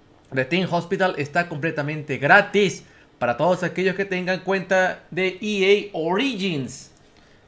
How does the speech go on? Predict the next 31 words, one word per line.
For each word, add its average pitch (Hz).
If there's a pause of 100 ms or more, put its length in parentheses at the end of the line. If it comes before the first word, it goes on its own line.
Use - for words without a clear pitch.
Así 151
que 175
allí 147 (100)
está. - (520)
Bájalo, 135
está 156
muy, 175
pero 135
muy, 175
pero 143
muy 143
bueno 139
el 120
juego, 123
¿eh? - (800)
Más 147
que 151
nada 156
para 143
todos 151
aquellos 151
que 143
de 127
repente, 135 (380)
no 233
sé 254
si 220
te 185
gusta 233
The 214
Sims. 190